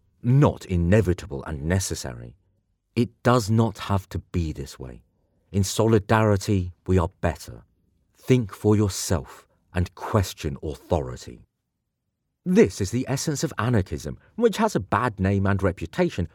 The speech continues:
because it attacks the necessity of centralized power and authority. The media archetype is Tyler Durden, filled with violence and nihilism. Yet anarchism is the most positive of political philosophies, one that Jesus and Buddha both preached,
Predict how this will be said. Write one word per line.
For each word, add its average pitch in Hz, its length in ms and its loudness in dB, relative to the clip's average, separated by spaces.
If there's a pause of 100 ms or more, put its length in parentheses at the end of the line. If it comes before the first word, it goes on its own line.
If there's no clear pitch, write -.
(160)
because 226 240 2
it 254 160 -4
attacks - 400 -6
the 151 140 -2
necessity 151 600 -2
of 120 140 -6
centralized 151 800 -2
power 90 360 0
and 87 200 -6
authority. 85 680 -2 (520)
The 123 120 2
media 101 480 4
archetype 139 640 0
is 160 100 -4
Tyler 190 420 2
Durden, 120 520 0 (180)
filled 156 460 4
with 87 200 0
violence 127 520 2
and 110 180 -2
nihilism. 92 680 0 (800)
Yet 185 420 0
anarchism 214 560 -2
is 185 120 0
the 160 100 -2
most 180 320 0
positive 151 520 0
of 82 140 -4
political 80 440 -6
philosophies, 80 680 -6 (260)
one 143 320 4
that 90 160 -2
Jesus 113 400 -2
and 165 180 -2
Buddha 101 220 4
both - 480 0
preached, - 460 -6